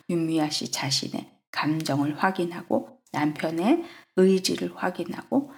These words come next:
자신의 감정이 무엇인지를 분명히 하는 것이 윤미아 씨 자신을 회복하는 가장 먼저 진행되어져야 할 일이라고 생각합니다.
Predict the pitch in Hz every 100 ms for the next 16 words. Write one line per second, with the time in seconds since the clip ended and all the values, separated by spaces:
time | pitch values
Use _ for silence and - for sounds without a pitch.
0 | _ - 165 143 - 175 165 - 143 143
1 | 139 147 143 123 120 - 143 147 208 214
2 | 220 - 180 170 170 170 170 170 240 240
3 | 190 - - - - - - - - _
4 | - 190 180 185 185 170 - - - -
5 | 135 - 170 165 - 247 247 - - -
6 | - - - - - - 147 - 147 160
7 | 175 190 - - _ - 147 156 160 -
8 | 170 285 - _ - - 160 98 151 120
9 | 135 139 147 - 135 - - 170 165 -
10 | _ - 147 - 156 - - 233 226 -
11 | - - - 202 -